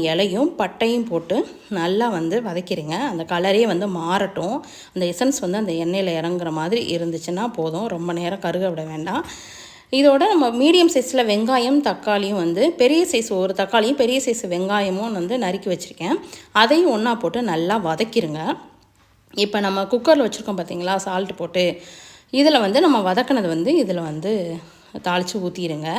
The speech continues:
இப்ப நல்லா ஒரு தடவை கலந்து விட்டுருங்க. ஏன்னா நம்ம உப்பு போட்டிருக்கோம் அதுல. இந்த அளவுலயே நீங்க வந்து உப்பு சரியா இருக்கான்னு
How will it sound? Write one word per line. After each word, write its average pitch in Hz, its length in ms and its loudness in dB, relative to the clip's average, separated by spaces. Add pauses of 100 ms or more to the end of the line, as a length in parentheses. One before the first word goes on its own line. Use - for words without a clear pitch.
(460)
இப்ப - 220 -4
நல்லா 185 280 4 (100)
ஒரு 175 160 -2
தடவை 175 280 0
கலந்து 214 360 0
விட்டுருங்க. 160 340 -4 (320)
ஏன்னா 170 180 -2
நம்ம 180 280 -2
உப்பு 202 240 -4
போட்டிருக்கோம் 170 400 -4
அதுல. 165 180 -4 (260)
இந்த 190 220 -2
அளவுலயே 214 400 4
நீங்க 190 180 0
வந்து 190 240 0
உப்பு 196 240 0
சரியா 196 320 0
இருக்கான்னு 180 280 -8